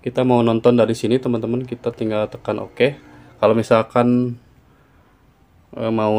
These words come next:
dari beranda webnya, kita tinggal copy untuk alamat ini, teman-teman. Kita salin alamat ini, kemudian bisa ditambahkan di, eh, web browsernya, teman-teman.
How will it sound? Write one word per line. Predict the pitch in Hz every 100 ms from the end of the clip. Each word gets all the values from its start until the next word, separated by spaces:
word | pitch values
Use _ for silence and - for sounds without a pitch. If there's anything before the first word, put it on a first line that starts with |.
| 107
dari | 104 107 110 107 110
beranda | 104 104 104 104
webnya, | 101 98 104 120
kita | 135 - 110
tinggal | - 107 117 127 127 127 127 _
copy | - 107 - 131
untuk | 135 120 117 113
alamat | 107 107 -
ini, | 101
teman-teman. | 120 123 117 113 135 139 - _ - - _ _ _ _ -
Kita | -
salin | 113 - 110 131
alamat | 120 113 -
ini, | 110 123 139 - -
kemudian | 113 110 120 135 139 - - - -
bisa | - 120
ditambahkan | 117 113 107 107 143 135
di, | 123 117 120 117 117 117 - - - - -
eh, | 127
web | 113 117 110
browsernya, | 113 110 110 110
teman-teman. | 123 113 104 101 104